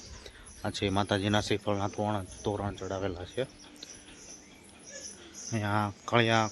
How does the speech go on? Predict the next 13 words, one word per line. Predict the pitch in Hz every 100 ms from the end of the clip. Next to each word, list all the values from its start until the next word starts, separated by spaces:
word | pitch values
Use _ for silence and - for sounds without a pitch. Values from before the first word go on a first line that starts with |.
| -
કૂવાના | 120 117 120
મેલડીમાં | 117 117 113 117 117
કહેવાય, | 113 113 110 101
લાકડિયાવાળા | - 110 110 107 107
મેલડીમાં | 104 107 110 113 104 95
કહેવાય. | 104 107 131 - - - - - - - -
પણ | 95 95
લાકડિયા | 104 - 117 107
છે | -
એ | 107
બાજુમાં | 110 113 110 104
ગામ | 110 110 92
છે. | - 127